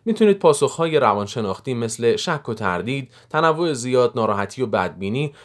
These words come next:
میل به محدود کردن یا کنترل روابط با اون یا حتی احساس عدم اطمینان رو به اون داشته باشید. وقتی کسی از خیانت همسرش آگاه می‌شه، ناخودآگاه میگه به اون خیانت می‌کنه.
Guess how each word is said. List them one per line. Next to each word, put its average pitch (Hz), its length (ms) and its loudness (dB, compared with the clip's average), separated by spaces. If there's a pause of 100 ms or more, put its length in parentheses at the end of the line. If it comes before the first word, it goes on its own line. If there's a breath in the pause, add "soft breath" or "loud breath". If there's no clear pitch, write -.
(100)
میل 196 340 6
به 147 120 6
محدود 120 440 0
کردن 120 500 -2
یا 113 160 2
کنترل 110 580 -2
روابط 98 600 0
با 92 100 -2
اون 147 260 -4
یا 151 100 0
حتی 160 340 2 (280 loud breath)
احساس 185 520 0
عدم 104 460 -2
اطمینان 135 680 -2
رو 160 260 -2 (220 loud breath)
به 104 80 -2
اون 107 280 -2
داشته 113 340 2
باشید. - 480 -10 (600)
وقتی 247 320 0
کسی 202 340 0
از 139 200 0
خیانت 113 380 -2
همسرش 110 520 0
آگاه 92 260 0
می‌شه، 139 460 4
ناخودآگاه 131 760 4
میگه 131 260 2
به 120 100 0
اون 123 120 0
خیانت 131 540 -2
می‌کنه. 73 360 -12